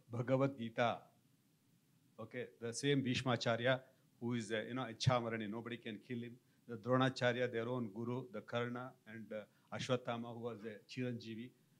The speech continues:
Nobody, he, he never wanted to kill his teachers, he never wanted to kill his, uh, grandfather. But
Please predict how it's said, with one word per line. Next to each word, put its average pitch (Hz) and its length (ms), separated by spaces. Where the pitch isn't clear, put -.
Nobody, 160 420
he, 151 220
he 156 100
never 156 300
wanted 139 240
to 135 80
kill 139 240
his 123 220
teachers, 120 540
he 117 180
never 117 280
wanted 120 220
to 120 100
kill 117 260
his, 113 340
uh, 107 320
grandfather. 113 520
But 139 160